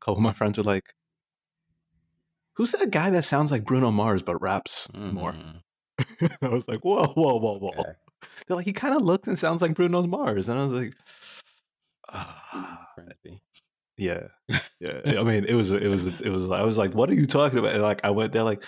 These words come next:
Speaker 1: "No, he's like Bruno Mars, but he raps." And I was <laughs> like, "Yo." Um, no, but, uh, he was good. Um, Lizzo was fun. Lizzo was mad fun. Yo, shout out to Lizzo. Like, I'm feel,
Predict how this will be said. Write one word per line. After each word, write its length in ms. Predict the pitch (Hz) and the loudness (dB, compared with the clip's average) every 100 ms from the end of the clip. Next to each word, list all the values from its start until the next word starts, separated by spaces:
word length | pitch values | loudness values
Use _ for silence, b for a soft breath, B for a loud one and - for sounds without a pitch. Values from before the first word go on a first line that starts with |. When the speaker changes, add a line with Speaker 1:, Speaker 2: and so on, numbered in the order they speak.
| B - | B -2
Speaker 1:
"No, 80 | 214 | 2
he's 160 | 156 | 2
like 160 | 175 151 | 2 2
Bruno 200 | 156 151 | 4 4
Mars, 280 | 156 160 104 | 4 2 2
but 100 | 110 | 2
he 60 | 113 | 2
raps." 520 | 135 127 - - - | 2 0 -4 -10 -10
And 80 | 95 | -8
I 40 | |
was 160 | 87 - - | -6 -6 0
<laughs> 60 | |
like, 220 | 202 - | 0 0
"Yo." 80 | 127 - 139 - - - B B B - | -4 -4 -8 -14 -20 -20 B B B -2
Um, 440 | 117 107 110 104 | 0 2 0 -2
no, 340 | 110 90 87 90 - | 0 2 0 -2 -4
but, 80 | - | -2
uh, 140 | 90 | 0
he 120 | 92 120 | 2 2
was 120 | 113 | 2
good. 440 | 113 104 104 98 - | 4 4 4 2 -2
Um, 460 | 98 90 87 85 90 _ _ _ _ _ - - | 0 2 0 -2 -6 _ _ _ _ _ -12 -4
Lizzo 420 | 113 113 139 143 139 | 2 4 6 6 4
was 120 | 117 | 4
fun. 400 | - 107 110 131 - - | 2 0 2 -2 -4 -4
Lizzo 280 | 107 113 120 | 0 2 4
was 160 | 120 110 | 4 2
mad 300 | 107 98 95 | 2 0 0
fun. 460 | - 98 117 117 | -2 -2 -4 -4
Yo, 160 | 110 98 | 0 0
shout 240 | - 135 | 2 2
out 60 | 196 | 2
to 80 | 127 | 2
Lizzo. 480 | 107 110 101 92 92 | 2 4 2 2 2
Like, 180 | 95 92 | 0 0
I'm 120 | 107 | -2
feel, 160 | 117 | 0